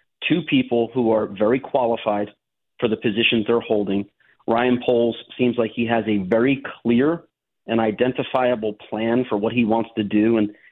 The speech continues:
and, and the vision he has for what this team should look like. And Matt Eberflus sounds like a legitimate, real, qualified head coach who isn't going to allow his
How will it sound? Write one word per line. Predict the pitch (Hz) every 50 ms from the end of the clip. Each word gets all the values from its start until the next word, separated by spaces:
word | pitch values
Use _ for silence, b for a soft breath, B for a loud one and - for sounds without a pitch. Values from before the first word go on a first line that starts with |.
| B B -
and, | 110 110 107 107 107 104 -
and | - 104 101 101 98
the | 98 98
vision | 92 92 98 120 123 117 139 131
he | 113 127 127 120 -
has | 117 107 113 117 117 113 - - -
for | 110 107
what | 98 107 110 -
this | - 117 - - -
team | 120 113 101 -
should | - 110 104
look | 101 101 101 -
like. | 131 135 180 - _ _ b b b b b b b _ -
And | 123 139 139 139 147
Matt | 170 190 165
Eberflus | 170 190 175 170 - - 175 170 156 - -
sounds | - 156 165 175 175 -
like | - 170 165 165 156 - -
a | - 147 147
legitimate, | 139 147 147 131 120 147 135 147 151 156 160 160 - - -
real, | 113 113 110 113 123 143 147 147 147 147 147 143 143 - _ _ -
qualified | - - - 139 131 143 151 156 147 151 - 151 143 143 143 131 117
head | 117 131 139 135 -
coach | - 104 101 98 - - - - _ _ _ _ _ _ _ _ _ _ _
who | 147 135 127 123 123 120 117 113 - _ _ _ _ _ -
isn't | 143 147 151 175 175 160 127 127
going | 139 143 139 143 139 -
to | - 135
allow | 127 127 127 127 123
his | 117 123 135 127